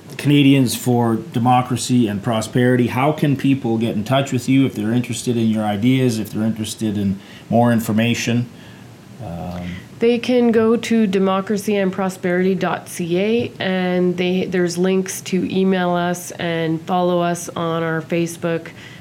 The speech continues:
Speaker 2: Twitter, and other forms of social media. And we do also have a movement that's specific to the New Deal for the West,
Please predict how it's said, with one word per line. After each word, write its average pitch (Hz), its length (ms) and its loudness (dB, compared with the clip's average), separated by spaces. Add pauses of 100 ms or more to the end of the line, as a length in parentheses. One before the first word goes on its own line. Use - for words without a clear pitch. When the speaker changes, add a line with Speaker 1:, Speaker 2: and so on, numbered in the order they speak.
(120)
Speaker 2:
Twitter, 170 680 0
and 160 360 -4
other 175 240 -2
forms 170 380 -2
of 180 120 -2
social 170 380 -2
media. 190 480 0 (420)
And 180 480 2
we 190 280 0
do 196 560 0
also 185 400 0
have 180 580 -4
a 175 360 -2 (460)
movement 190 460 2
that's 175 220 -4
specific 185 760 -4
to 190 340 2
the 175 300 0 (560)
New 190 260 4
Deal 180 300 2
for 180 160 -4
the 170 100 0
West, 185 480 -2